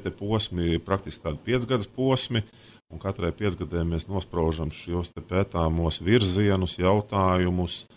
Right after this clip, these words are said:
aktualizējam viņus pēc nepieciešamības, un tuvojoties šīm posma beigām, mēs izdarām secinājumus, kas šajā pētījumā ir gūts vai kaut kas vēl nav pilnībā gūts.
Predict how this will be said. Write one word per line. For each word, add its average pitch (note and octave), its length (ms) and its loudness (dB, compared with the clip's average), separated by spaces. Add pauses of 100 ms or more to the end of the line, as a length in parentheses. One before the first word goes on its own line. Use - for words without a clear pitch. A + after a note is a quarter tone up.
(320)
aktualizējam F2 800 0
viņus F#2+ 180 0
pēc D#2+ 240 -6
nepieciešamības, F#2+ 1120 -2
un E2+ 180 -6
tuvojoties F2 600 0
šīm D#2+ 180 -12
posma F#2 340 -4
beigām, G#2+ 400 0
mēs F2+ 160 -2
izdarām E2+ 300 -6
secinājumus, G#2+ 560 -6 (720)
kas F#2+ 220 0
šajā F2 300 4
pētījumā D#2+ 640 0 (200)
ir A#2+ 240 6
gūts B2+ 320 4
vai E2+ 160 -2
kaut F2+ 240 0
kas - 160 -16
vēl D#2+ 160 -4
nav E2 220 -4
pilnībā B2 580 4
gūts. B2+ 320 4